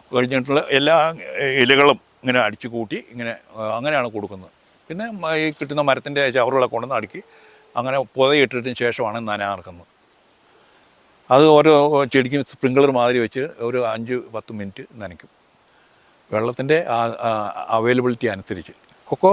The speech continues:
ആവശ്യം, ആവശ്യം ഒരുവിധം നന്നായിട്ട് വ-, വളരുന്ന സ്ഥലമാണ്. പക്ഷേ അണ്ണാൻ ശല്യം വല്ലാത്ത ക-, ആ, ഒരു കുഴപ്പമുണ്ട്. അതുകൊണ്ട് നമുക്കത് നോക്കി നിന്ന് എടുക്കണം. ആ, പിന്നെ ഈ വർഷം പൊതുവേ, ആ, ഈ, ഈ വർഷം വളരെ പോ-, മോശമാണ്. കാലാവസ്ഥ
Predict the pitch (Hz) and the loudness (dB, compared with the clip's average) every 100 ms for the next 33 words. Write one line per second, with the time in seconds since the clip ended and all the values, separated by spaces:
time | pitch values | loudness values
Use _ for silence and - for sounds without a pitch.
0 | 190 165 156 160 156 156 151 151 156 160 | 6 6 4 6 6 6 6 8 8 6
1 | 151 139 143 147 151 139 127 127 123 123 | 6 4 4 4 6 6 8 8 6 6
2 | 127 127 - 107 110 90 214 - _ _ | 2 0 2 2 4 2 -4 -14 _ _
3 | _ - 127 - 262 156 143 165 175 147 | _ -6 -4 0 0 0 0 0 0 -2
4 | 139 143 _ _ _ _ _ - 120 123 | -2 -4 _ _ _ _ _ 0 4 6
5 | 120 110 78 110 107 104 107 107 104 110 | 6 2 2 2 2 2 2 2 0 0
6 | 98 98 98 101 101 101 123 120 117 104 | -2 0 -2 -4 -8 -2 0 2 0 -2
7 | 110 117 131 139 127 120 131 113 95 95 | -2 0 2 0 -2 -2 -2 -4 -4 -8
8 | 80 - - - - - - 131 151 160 | -10 -16 -20 -20 -20 -20 -10 -6 -2 -2
9 | 151 185 165 190 160 147 156 151 135 123 | 2 4 4 0 0 2 4 6 4 4
10 | 123 120 127 101 - - - - 143 151 | 2 0 -4 -6 -10 -20 -14 -2 -2 2
11 | 170 185 185 135 143 - 120 - 131 127 | 2 2 2 2 2 0 -2 -2 -2 0
12 | 123 120 90 78 _ _ _ _ _ _ | 2 0 -2 -6 _ _ _ _ _ _
13 | _ 135 127 135 139 | _ 2 6 6 4